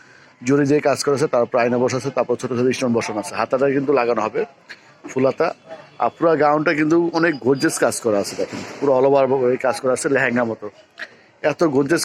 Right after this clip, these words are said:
কাজ করা, পুরো লেহেঙ্গা, বিয়ের লেহেঙ্গা যেভাবে কাজ করা থাকে ঠিক সেভাবেই কাজ করা আছে। এত গর্জিয়াস গাউন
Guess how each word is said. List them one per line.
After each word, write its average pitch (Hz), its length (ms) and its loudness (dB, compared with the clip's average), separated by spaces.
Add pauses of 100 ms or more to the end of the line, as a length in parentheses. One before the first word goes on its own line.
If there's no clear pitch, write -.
কাজ 139 180 0
করা, 147 200 4
পুরো 151 200 2
লেহেঙ্গা, 131 340 2
বিয়ের 139 220 2
লেহেঙ্গা 135 300 2
যেভাবে 139 280 2
কাজ 120 140 -2
করা 143 160 0
থাকে 135 120 0 (100)
ঠিক 131 140 -6
সেভাবেই 127 340 2
কাজ 123 160 -2
করা 123 140 0
আছে। 131 160 -6
এত - 80 -8 (100)
গর্জিয়াস 117 260 -4 (760)
গাউন 123 140 0